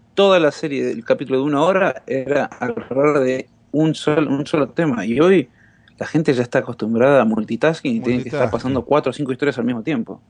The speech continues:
Speaker 2: Claro.
Speaker 1: Así que bueno.
Speaker 2: Bueno,
Speaker 1: Bueno,
Speaker 2: igual a
Speaker 1: ¿qué?
Speaker 2: mí, a mí me gustó, sí, bueno, en el podcast de Bil-, ah, no tiene podcast Bilinqui. Bueno, en el podcast, eh,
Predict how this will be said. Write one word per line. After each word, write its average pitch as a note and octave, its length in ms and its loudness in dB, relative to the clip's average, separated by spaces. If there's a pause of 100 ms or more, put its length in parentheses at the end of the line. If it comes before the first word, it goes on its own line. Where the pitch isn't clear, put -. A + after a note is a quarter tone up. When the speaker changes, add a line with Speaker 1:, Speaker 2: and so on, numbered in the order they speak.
(120)
Speaker 2:
Claro. G#2 340 -10
Speaker 1:
Así - 180 -14
que C3 80 0
bueno. - 220 -2 (400)
Speaker 2:
Bueno, D3 240 -4
Speaker 1:
Bueno, F#3 180 6
Speaker 2:
igual G#3 80 4
a - 20 2
Speaker 1:
¿qué? A3 100 4
Speaker 2:
mí, - 220 0
a D3+ 80 -10
mí E3+ 140 -8
me F#3+ 100 -8
gustó, F#3+ 380 -8
sí, C#3 320 -14 (100)
bueno, G#2+ 340 -12 (120)
en A2+ 160 -14
el A2 120 -12
podcast C3+ 360 -8
de B2 80 -10
Bil-, C#3+ 100 -14
ah, C3 80 -8
no B2+ 100 -8
tiene A#2 220 -10
podcast G#2 300 -14
Bilinqui. G2+ 240 -14
Bueno, A2 240 -8
en G#2+ 60 -8
el A2+ 120 -10
podcast, D#3 560 -6
eh, - 960 -2